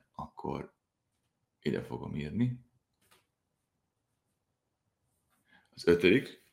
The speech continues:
Ez a... Legyen ez az O betű. Ez a mérés és optimalizálás.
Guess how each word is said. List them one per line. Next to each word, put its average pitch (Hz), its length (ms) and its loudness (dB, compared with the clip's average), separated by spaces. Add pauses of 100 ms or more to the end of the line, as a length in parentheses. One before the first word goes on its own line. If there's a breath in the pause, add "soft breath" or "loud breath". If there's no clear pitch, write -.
(840 soft breath)
Ez 82 180 6
a... 82 500 8 (880)
Legyen 92 280 6
ez 80 100 6
az 78 180 2
O 87 160 8
betű. 69 460 0 (400 loud breath)
Ez 80 160 0
a 85 80 10
mérés 165 460 12
és - 220 0
optimalizálás. 69 1200 4